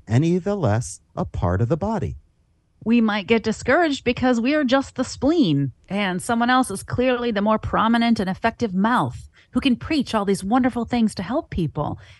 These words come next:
Speaker 2: We might be inclined to minimize our talents and what we're called to do when we think that someone else is so much obviously better than us in all the important ways. We get discouraged.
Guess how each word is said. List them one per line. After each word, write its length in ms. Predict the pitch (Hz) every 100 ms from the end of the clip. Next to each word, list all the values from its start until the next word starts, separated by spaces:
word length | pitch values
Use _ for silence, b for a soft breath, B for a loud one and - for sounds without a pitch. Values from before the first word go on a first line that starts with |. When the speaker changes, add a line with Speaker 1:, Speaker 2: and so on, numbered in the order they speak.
| -
Speaker 2:
We 100 | 294
might 180 | 302 285
be 60 |
inclined 320 | 233 262 262
to 60 | 240
minimize 480 | 220 277 320 190 185
our 100 | 156
talents 640 | - 160 147 202 233 - b b b
and 200 | 220 214
what 180 | 214 240 -
we're 440 | 185 220 294 294
called 400 | - 214 185 160
to 60 | 160
do 500 | 147 147 147 180 220 b
when 140 | 226 247
we 100 | 254
think 240 | 247 254
that 140 | 247 -
someone 280 | 214 220
else 220 | 208 208 208
is 100 | -
so 280 | 190 208
much 340 | 202 190 - - _
obviously 800 | 156 143 147 139 151 147 - 143
better 340 | 139 143 151 151
than 160 | 156
us 320 | 165 165 160 -
in 220 | 160 160
all 200 | 156 156
the 120 | 156
important 540 | 156 - 165 - 190
ways. 500 | 202 247 254 - - -
We 100 | 180
get 140 | 202
discouraged. 720 | 240 - 285 330 226 - -